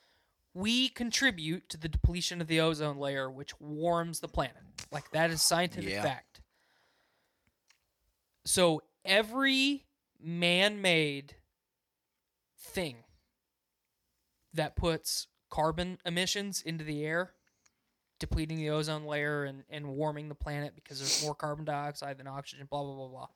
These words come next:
Speaker 1: insulating the planet, is a fraction of just cows.
Speaker 2: <laughs> Yeah.
Speaker 1: The world's
Speaker 2: <laughs> I was about
Speaker 1: popu-,
Speaker 2: to say,
Speaker 1: the
Speaker 2: farming.
Speaker 1: world's population of cows is, like,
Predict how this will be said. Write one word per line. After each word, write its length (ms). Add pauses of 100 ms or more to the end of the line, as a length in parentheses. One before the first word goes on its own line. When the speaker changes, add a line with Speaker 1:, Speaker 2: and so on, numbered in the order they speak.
(260)
Speaker 1:
insulating 580
the 60
planet, 400 (1600)
is 180
a 120
fraction 840 (260)
of 320
just 540 (340)
cows. 840 (380)
Speaker 2:
<laughs> 160
Yeah. 240 (580)
Speaker 1:
The 280
world's 480
Speaker 2:
<laughs> 40
I 100
was 120
about 160
Speaker 1:
popu-, 40
Speaker 2:
to 60
say, 260
Speaker 1:
the 40 (100)
Speaker 2:
farming. 380
Speaker 1:
world's 400
population 720
of 160
cows 800 (720)
is, 240
like, 340